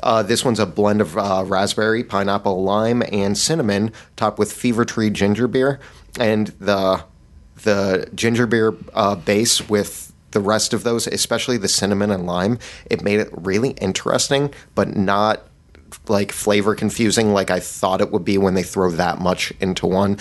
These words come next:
You know, it's just a little hint there, and, but I found it refreshing, but f-, like, really fun to drink. It w-, it was something I hadn't had before.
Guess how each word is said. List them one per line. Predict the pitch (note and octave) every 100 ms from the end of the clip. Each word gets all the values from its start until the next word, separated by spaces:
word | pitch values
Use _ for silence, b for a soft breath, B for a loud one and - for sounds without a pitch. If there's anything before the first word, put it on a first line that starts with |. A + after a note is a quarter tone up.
| B -
You |
know, | G#2 F2+
it's |
just | - -
a | -
little | F2+ F2
hint | F#2+ E2
there, | F#2+ F#2
and, | F#2+ F2 - -
but | - F#2+ -
I |
found | G2 G#2 G2
it | D2+
refreshing, | F2 F2 - F#2 - B2+ C#3 C3+ B B
but | - G#2
f-, | - - - F2+ - F#2
like, | A2+ G#2+ G2+
really | A#2+ C#3+
fun | - - A2 A#2+
to | G#2+ G2
drink. | F2+ G#2+ F2+ - -
It | G#2
w-, | F#2+ F2+
it | -
was | F#2+ F#2 - B B
something | - C3 A#2 A2+
I | F2
hadn't | G2+ G2+ G#2
had | F#2 G#2
before. | F#2 F#2 F#2 F#2 E2